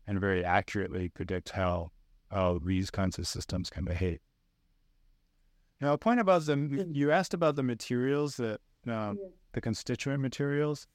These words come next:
Speaker 1: I think this, this is a sh-, a, a really fun thing about this.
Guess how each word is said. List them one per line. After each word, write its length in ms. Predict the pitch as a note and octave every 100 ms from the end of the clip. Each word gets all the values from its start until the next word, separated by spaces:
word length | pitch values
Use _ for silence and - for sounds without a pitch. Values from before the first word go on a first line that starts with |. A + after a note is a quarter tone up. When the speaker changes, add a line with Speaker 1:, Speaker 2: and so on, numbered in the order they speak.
| _ _ _ -
Speaker 1:
I 60 |
think 180 | D#3+ F3+
this, 180 | C#3+ -
this 260 | - C3+ B2+
is 140 | A2+
a 100 | A2
sh-, 220 | G#2 - - G2 G2+ G#2 -
a, 180 | G2+ -
a 220 | G#2 G2+
really 400 | G#2+ G#2 G#2+ G2
fun 500 | - G2+ G2 F2+ F2 - _ _ _ _ _ - - _ - - - _ -
thing 240 | - A2+
about 260 | G2 E2 E2
this. 300 | - F2 -